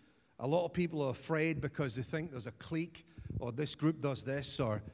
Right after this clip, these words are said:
this little group over here, because this guy is friendly with a pastor, he gets to be on the door,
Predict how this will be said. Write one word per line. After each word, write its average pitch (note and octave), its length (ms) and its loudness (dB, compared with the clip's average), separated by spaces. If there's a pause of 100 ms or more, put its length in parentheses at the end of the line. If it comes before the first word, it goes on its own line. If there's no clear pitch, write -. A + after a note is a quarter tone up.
(200)
this C#3+ 260 0
little D3+ 220 0
group C#3+ 340 2
over A#2+ 220 -2
here, C3+ 220 0
because C3+ 320 -2
this D3 160 -2
guy C3+ 280 0
is A#2+ 200 -2
friendly C3+ 480 -2 (240)
with B2+ 140 0
a B2 40 -2
pastor, C#3+ 640 2 (300)
he D3 200 0
gets C#3 320 0
to C#3 80 -4
be C#3+ 160 2
on C3 140 2
the A#2+ 80 0
door, D3 420 6